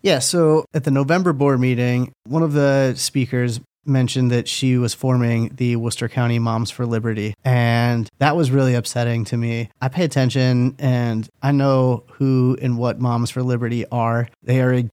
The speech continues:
organization that is trying to inflict their political agenda on public school systems.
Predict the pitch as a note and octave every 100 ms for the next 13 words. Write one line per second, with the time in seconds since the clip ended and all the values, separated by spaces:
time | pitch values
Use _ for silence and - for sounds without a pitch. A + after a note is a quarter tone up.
0 | - C#3 C3 C3 A#2+ A#2+ - C3 B2 B2
1 | A#2 C3 B2 A#2+ A#2 B2 A#2 A2+ A2 -
2 | - - A#2+ B2 G#2 B2 A2+ A2+ B2+ A2+
3 | - B2+ A#2 A#2+ B2 B2+ C3 B2+ B2 B2
4 | B2 A#2+ A#2+ A2+ A2+ A#2+ A2 A#2+ - A2+
5 | A2+ - A#2+ A2 - A2 - B2 B2